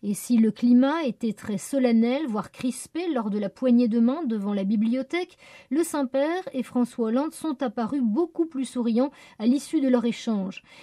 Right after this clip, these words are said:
Mais si dans un communiqué, le Saint-Siège a fait savoir que des thèmes tels que la famille et la bioéthique avaient été abordés au cours des entretiens, François Hollande, lui, s'est bien gardé lors de sa conférence de presse d'évoquer les sujets qui fâchent.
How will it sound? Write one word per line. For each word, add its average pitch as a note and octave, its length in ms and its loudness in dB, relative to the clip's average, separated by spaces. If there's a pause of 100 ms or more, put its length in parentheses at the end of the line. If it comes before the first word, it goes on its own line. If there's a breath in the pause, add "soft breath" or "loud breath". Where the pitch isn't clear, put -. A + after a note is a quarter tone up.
(120)
Mais C4 100 2
si F4+ 160 0
dans D4 220 2
un C#4 40 2
communiqué, D4 680 2
le A#3 120 2
Saint-Siège C4 600 -2
a A3+ 60 0
fait G#3 160 -4
savoir C#4 540 -2
que B3+ 100 -2
des G#3+ 160 0
thèmes D#4+ 360 -4
tels A3+ 200 -4
que A#3 100 -4
la G#3+ 100 -2
famille A#3 560 4
et G#3+ 60 -4
la G#3+ 120 -2
bioéthique A#3+ 640 -2
avaient G#3+ 140 0
été G#3+ 300 -4
abordés A3 440 0
au C#4+ 60 -2
cours A3+ 180 -4
des G#3 180 0
entretiens, D4+ 560 -6 (360 loud breath)
François E4 400 -2
Hollande, D#4 300 0
lui, D4+ 220 2
s'est C4+ 200 -2
bien C4+ 340 2
gardé B3+ 540 0
lors A#3+ 160 0
de A3 80 -2
sa A3 180 -4
conférence G#3+ 480 0
de A3+ 100 0
presse D#4+ 500 -6
d'évoquer B3 680 0
les C4+ 120 -4
sujets A3 320 -2
qui G#3 120 -4
fâchent. A3+ 460 -6